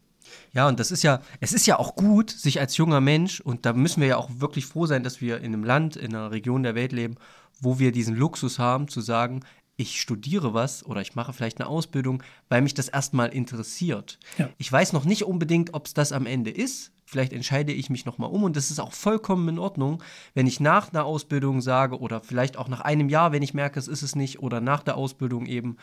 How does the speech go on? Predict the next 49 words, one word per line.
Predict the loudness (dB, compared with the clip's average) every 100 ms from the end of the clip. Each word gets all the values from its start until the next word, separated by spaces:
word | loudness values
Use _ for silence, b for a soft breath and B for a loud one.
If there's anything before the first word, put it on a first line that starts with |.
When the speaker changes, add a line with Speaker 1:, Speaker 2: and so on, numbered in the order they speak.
| B B B _
Speaker 1:
ich | -6 -4
die | 0
abschließe | 0 0 -2 0 -2
und | -4 2
sage, | 2 4 2 -2 -4
okay, | -2 0 2
jetzt | 0 -2
habe | -4
ich's | -4 -4
drei | -2
Jahre | 0 0 -2
gemacht, | -4 -4 -6
das | -6
ist | -4
es | -4
nicht. | -6 -6
Oder | 2 2 2 -8 _
ich | -6 -4
mit | -2
dreißig | 4 4 4 -2
sage, | 0 0 0
jetzt | -4 -4
habe | -4
ich | -2
in | 2
dem | 2
Beruf | 0 -2 -4
gearbeitet | -4 -2 -4 -6 -10
und | -8 -10
es | -8
ist | -6 -6
es | 0
nicht | 0 0 0
mehr, | 2 2 0 B B B B B B 0
wenn | 2
ich | 2 2
mich | 2
dann | 0 0
umentscheide | 0 -2 -2 -4 -4 0
oder | 4 4
eben | 4 2
Philosophie | 2 0 0 -2 -2 -4
studiere, | -2 -6 -6 -8 -10 -16 B B B 0
weil | 4 4 2
ich | 2
sage, | 4 4 0
ich | -2
finde | 0 2
das, | 0